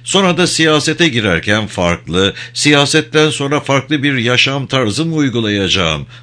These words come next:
halkımı mı aldatacağım? "Dün neysem bugün de oyum, değişemem, değişmedim." diyerek adeta o güne kadar yaptığı takiyeyi doğrulamıştır.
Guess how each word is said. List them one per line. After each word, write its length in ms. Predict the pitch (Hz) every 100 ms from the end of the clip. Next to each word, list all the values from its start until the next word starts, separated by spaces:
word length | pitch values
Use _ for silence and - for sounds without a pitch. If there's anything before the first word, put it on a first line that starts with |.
| -
halkımı 480 | 120 120 143 170
mı 100 | 180
aldatacağım? 840 | 156 127 113 104 104 90 85 78 71 - - - -
"Dün 260 | 95 175 165
neysem 520 | 185 185 175 165 120
bugün 340 | 156 147 117
de 40 | 104
oyum, 460 | 92 82 76 60 55
değişemem, 760 | 120 127 107 147 110 80 67
değişmedim." 680 | 98 135 143 - 117 117 107
diyerek 440 | 92 85 78 92 -
adeta 560 | 117 151 165 156 160 139
o 160 | 147
güne 220 | 131 135
kadar 280 | 127 120 135
yaptığı 580 | 104 117 120 - 117 123
takiyeyi 600 | 117 113 127 117 110 127
doğrulamıştır. 1120 | 90 104 92 92 85 90 - 73 71 65 -